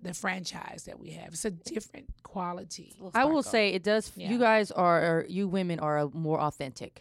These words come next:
Speaker 2: Yes.
Speaker 1: Yeah.
Speaker 3: There's something there that really is bonding.
Speaker 1: You know, but we're different than when I watch, like, you know, there's been other shows. There's, like, Basketball Wives is on. There's Love and Hip Hop. There's all these other different shows. I just think our show roll out. We roll out differently. For some reason, it,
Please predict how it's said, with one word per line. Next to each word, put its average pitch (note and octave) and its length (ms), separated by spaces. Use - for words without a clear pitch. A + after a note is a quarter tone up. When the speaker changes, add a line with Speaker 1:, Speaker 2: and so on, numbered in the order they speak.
Speaker 2:
Yes. C3+ 120
Speaker 1:
Yeah. F#3+ 160
Speaker 3:
There's D#3+ 180
something D#3 460
there C3+ 240
that C3 180
really C#3 560
is D3 220
bonding. C3 640
Speaker 1:
You C4+ 140
know, C#4 100
but B3 180
we're D4 140
different A#3 640
than A3 280
when A3+ 160
I A3 100
watch, A3 440
like, G#3+ 440
you A#3 120
know, A3+ 120
there's C4 220
been C4+ 160
other B3 200
shows. G#3+ 260
There's, G#3+ 160
like, C4+ 240
Basketball G3 600
Wives F#3+ 320
is F#3 140
on. F#3+ 220
There's F3+ 200
Love G#3+ 180
and G#3+ 100
Hip F#3 280
Hop. F#3 200
There's - 220
all A3+ 120
these A#3 160
other G#3+ 180
different G3 340
shows. G3+ 300
I - 80
just A3+ 220
think A#3+ 260
our G3+ 200
show G#3 340
roll G3+ 360
out. F#3+ 180
We G#3 100
roll A#3+ 320
out B3+ 320
differently. G#3+ 480
For G3+ 140
some D#4+ 280
reason, C#4 340
it, - 140